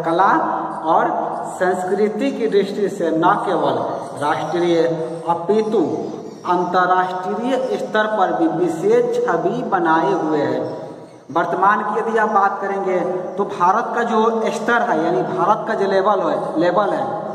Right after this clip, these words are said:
खास करके कला एवं संस्कृति की दृष्टि से, तो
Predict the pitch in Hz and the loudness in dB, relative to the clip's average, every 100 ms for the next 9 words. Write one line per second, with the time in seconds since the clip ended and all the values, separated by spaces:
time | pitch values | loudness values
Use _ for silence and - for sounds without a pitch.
0 | - - 190 - - 220 220 269 269 - | -8 0 2 2 0 -2 0 0 -2 -4
1 | - - 175 180 202 269 311 - - - | -8 -6 -2 2 4 2 0 -6 -8 -2
2 | 175 220 302 - - - - - 202 214 | 2 4 2 -2 -4 -6 -8 -4 -2 -2
3 | 220 240 247 254 294 254 202 196 196 160 | -4 -2 -2 2 0 2 0 0 2 -2
4 | 135 131 104 - - - - - - - | 0 -4 -4 -8 -12 -16 -18 -20 -20 -20
5 | - _ 214 | -20 _ 0